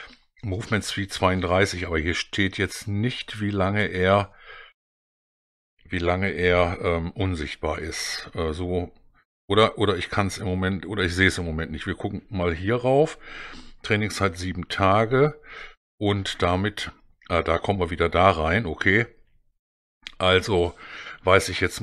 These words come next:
ich muss jetzt wirklich, ach so, da unten steht's. Invisible to defenses for the first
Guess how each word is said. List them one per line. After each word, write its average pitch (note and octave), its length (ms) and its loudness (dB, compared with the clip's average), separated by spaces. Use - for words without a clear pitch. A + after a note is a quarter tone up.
ich - 160 -6
muss G2+ 200 -4
jetzt F#2+ 200 -8
wirklich, F#2 280 -10
ach G#2 360 2
so, B2 120 2
da G#2+ 100 10
unten C3+ 200 2
steht's. - 320 0
Invisible A2 580 0
to - 140 -4
defenses A2+ 520 -2
for G2+ 200 0
the G2 80 -6
first - 440 0